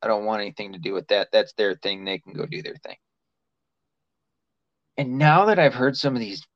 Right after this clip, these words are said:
fucking <laughs> stories, I'm just like, "Good Lord, <laughs> you guys are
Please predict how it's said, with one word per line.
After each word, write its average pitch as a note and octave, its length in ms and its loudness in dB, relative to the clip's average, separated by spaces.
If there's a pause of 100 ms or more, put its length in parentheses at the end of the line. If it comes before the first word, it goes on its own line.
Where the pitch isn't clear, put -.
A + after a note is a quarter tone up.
fucking - 640 -10
<laughs> - 20 -12
stories, - 920 -4 (1160)
I'm C#3+ 200 2
just D3 300 0
like, A#2+ 320 4 (640)
"Good C4 380 2
Lord, A#3 960 4
<laughs> - 40 -16
you A3+ 380 -10
guys D#3 280 4
are B2+ 160 -4